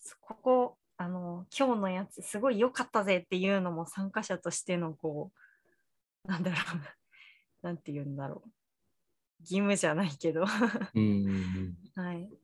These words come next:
Speaker 1: 一種のなんか、協-、協力っていうか、本当に参加、そうですね。反応あるとやっぱ嬉しいですもんね。
Speaker 2: そうですよね。
Speaker 1: うん。
Speaker 2: よくTwitterとかの、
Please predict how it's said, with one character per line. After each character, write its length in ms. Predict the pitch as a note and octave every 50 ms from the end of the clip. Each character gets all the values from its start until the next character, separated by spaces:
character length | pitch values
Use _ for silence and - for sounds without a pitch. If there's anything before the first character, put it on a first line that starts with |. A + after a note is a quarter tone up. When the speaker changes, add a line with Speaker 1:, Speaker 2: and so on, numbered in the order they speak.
| _ _ _ _ _ _ _ _ _ _ _ _ _
Speaker 1:
一 360 | - F#3+ F3+ - - - -
種 120 | - F3+ E3+
の 140 | E3+ E3 D#3+
な 140 | D#3+ E3
ん 100 | D#3+ D#3+
か、 300 | D#3 - D#3+ D#3 D#3 - - _ _ _ _ _
協-、 420 | - - F#3 F3 F3 E3+ E3+ F3 - _
協 240 | - - E3+ E3 E3
力 180 | E3 D#3+ -
っ 20 | -
て 80 | - G3
い 20 |
う 40 | -
か、 220 | - D#3 C#3+ - _
本 160 | - G#3+ A3
当 140 | A3 - A3
に 140 | G#3+ G#3 G#3+
参 300 | - - F#3+ F#3 F#3 F#3
加、 380 | F#3 - F#3+ F#3 F3+ F#3+ - - _ _ _ _ _ _
そ 80 | - - _ - - - _ _ _ _ _ _ _ _ _
う 40 | E3+
で 80 | E3+ E3
す 160 | - - -
ね。 220 | E3 E3 E3 E3 D3+
反 220 | - - A3 A#3+ A#3+
応 140 | B3 B3 B3
あ 60 | B3 B3
る 140 | A#3 G3
と 100 | - -
や 120 | E3+ F3 E3+
っ 40 | - _ _
ぱ 220 | E3 D#3 D#3+ - -
嬉 220 | F3 E3+ F3+ E3
し 160 | - - F#3
い 20 | E3
で 80 | D#3+ D#3+
す 160 | - - -
も 60 | D#3+ D3+
ん 100 | D#3 E3+
ね。 160 | E3+ F3+ - _ _ _ _ _
Speaker 2:
そ 220 | - - - B2
う 40 | G#2+
で 80 | F#2 F2
す 160 | - - -
よ 60 | - -
ね。 360 | - - B2 B2 C#3 C#3+ C#3+ - _ G3
Speaker 1:
う 80 | G3
ん。 240 | F#3+ F#3+ F#3 F3+ F#3 F#3+ F#3+ - _ _ _ _ _ - -
Speaker 2:
よ 140 | A2+ A2
く 80 | A2 -
Twitter 580 | - - - A2 A2 - - _ - - A2 A2+
と 120 | - C3
か 140 | - - G#2
の、 320 | F#2+ F2+ F2 F2 D#2+ -